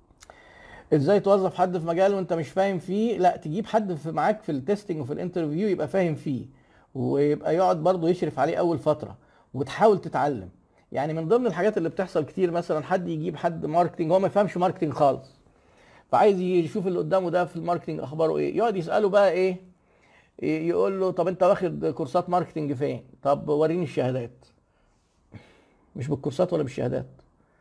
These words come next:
ملهاش أي قيمة. أنا، أنا مستعد يعني أقول لك على أماكن بتبيع الشهادات بخمسين جنيه، تروح تقول لهم: "أنا عايز عشر شهادات على، شكلوا لي كده، آه، تشكيلة كده"، هيدوها لك.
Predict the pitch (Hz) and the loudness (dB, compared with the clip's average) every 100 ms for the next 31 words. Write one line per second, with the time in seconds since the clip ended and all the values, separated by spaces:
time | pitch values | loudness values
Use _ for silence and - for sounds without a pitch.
0 | _ _ - 147 139 147 143 127 131 - | _ _ -6 -4 0 -2 -2 -6 -10 -8
1 | 131 135 - 151 147 131 147 160 135 151 | -4 -2 -2 -2 -4 2 2 2 0 0
2 | 143 139 135 _ _ _ - - - 151 | 0 -6 -10 _ _ _ -4 0 2 2
3 | 143 131 135 143 151 147 139 127 147 143 | 2 0 0 0 -2 -2 -2 -2 -2 -2
4 | 135 127 143 139 127 127 139 131 127 139 | -2 0 -2 -2 -6 -8 -6 -4 -2 -4
5 | 143 143 143 139 143 131 123 135 120 131 | -6 -6 -4 -2 -2 -2 -4 -4 -4 -4
6 | 135 127 123 123 139 113 117 113 - - | -4 -6 -6 -4 -2 0 -2 -4 -6 -6
7 | 131 - 135 139 127 143 69 - _ _ | -6 -2 0 0 0 -2 -2 -6 _ _
8 | _ _ - 113 - 131 - - 147 - | _ _ -4 -4 -2 -6 -4 -2 -2 0
9 | 143 147 139 135 123 131 127 139 - | 0 0 2 0 0 -2 0 0 -2